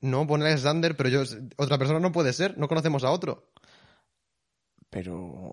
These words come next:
Speaker 2: a ver, no hay correlación, hay una correlación fuerte como a pensar que es él,
Speaker 1: A
Speaker 2: pero
Speaker 1: ver, luce que esa persona en total oscuro que haya dicho, "Ah, ¿me queréis?".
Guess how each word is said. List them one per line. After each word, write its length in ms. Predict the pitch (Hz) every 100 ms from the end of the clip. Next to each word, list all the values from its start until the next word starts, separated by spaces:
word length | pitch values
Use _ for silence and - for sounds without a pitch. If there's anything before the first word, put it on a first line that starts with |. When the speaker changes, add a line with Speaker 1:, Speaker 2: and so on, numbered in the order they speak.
| 50
Speaker 2:
a 120 | -
ver, 200 | 117 117
no 260 | 131 127 127
hay 120 | 143
correlación, 640 | 147 156 156 143 147 131 123
hay 380 | 123 123 120
una 460 | 120 127 117 135 135
correlación 480 | 143 131 127 131 131
fuerte 260 | 139 143
como 220 | 151 151 139
a 100 | 127
pensar 300 | 123 127 131
que 100 | 123
es 140 | 131
él, 120 | 123 117
Speaker 1:
A 20 |
Speaker 2:
pero 140 | 120
Speaker 1:
ver, 80 | 127
luce 340 | 123 123 131
que 60 | 131
esa 140 | 139 131
persona 320 | 127 131 123
en 80 | 113
total 260 | 107 120
oscuro 320 | 113 127 135
que 80 | 127
haya 140 | 139 131
dicho, 420 | 113 113 120 -
"Ah, 600 | 180 170 170 170 165 170 -
¿me 140 | 160
queréis?". 340 | 147 147 160